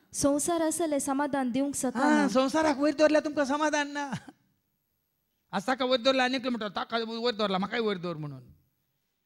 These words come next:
Speaker 2: संवसारांतल्या कोणाकच वयर दवर नासतना केवळ जेजूक वयर दवरल्यार कोणाक बेजार जाता? म्हणजे बाबा की बेजार जायना, आबा की बेजार जायना, वय मू, वय की न्ही? हा,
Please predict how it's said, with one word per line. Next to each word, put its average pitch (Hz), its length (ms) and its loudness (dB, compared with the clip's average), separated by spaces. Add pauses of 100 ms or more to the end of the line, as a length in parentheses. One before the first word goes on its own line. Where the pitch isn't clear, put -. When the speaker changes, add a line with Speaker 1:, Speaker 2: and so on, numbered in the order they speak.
(520)
Speaker 2:
संवसारांतल्या 269 340 2
कोणाकच 302 380 2
वयर 311 200 2
दवर 269 140 0
नासतना 220 320 -4
केवळ 320 380 -2
जेजूक 285 320 -2
वयर 269 140 2
दवरल्यार 233 280 -2
कोणाक 247 260 -2
बेजार 165 240 -6
जाता? 139 260 -12 (1120)
म्हणजे 196 140 -6
बाबा 185 360 2
की 180 140 -4
बेजार 196 300 -2
जायना, 254 200 -4
आबा 247 320 -2
की 160 140 -10
बेजार 131 300 -12
जायना, 123 360 -18
वय 214 120 -4
मू, 208 140 -4 (800)
वय 254 60 -6
की 262 120 -10
न्ही? 233 120 -10 (680)
हा, 381 300 -4